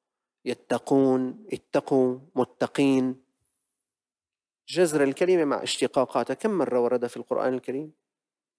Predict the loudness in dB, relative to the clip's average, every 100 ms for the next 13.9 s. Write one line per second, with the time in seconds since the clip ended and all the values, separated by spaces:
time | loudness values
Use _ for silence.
0 | _ _ _ _ _ _ _ _ _ _
1 | _ _ -4 0 2 0 0 -2 -2 -8
2 | -6 0 2 2 0 -2 -4 -2 -2 -4
3 | -14 _ -20 -20 _ 0 0 0 -2 -2
4 | -6 -6 -4 -4 -4 -2 -2 -2 -6 -4
5 | -4 -4 -2 -4 -4 -6 -2 -4 -2 -4
6 | -4 -6 -6 -8 -4 -4 -4 -4 -6 -6
7 | -6 -4 -2 -4 -4 -4 -4 -6 -10 -16
8 | _ _ -2 2 2 0 -2 -6 -10 -10
9 | -12 -20 _ _ _ _ _ _ _ _
10 | _ 0 4 6 4 2 -4 -4 -4 -6
11 | -6 -2 0 0 0 -2 0 2 2 -2
12 | 0 0 0 -4 -4 -4 -2 0 0 0
13 | 2 0 0 4 4 2 -2 -8 -10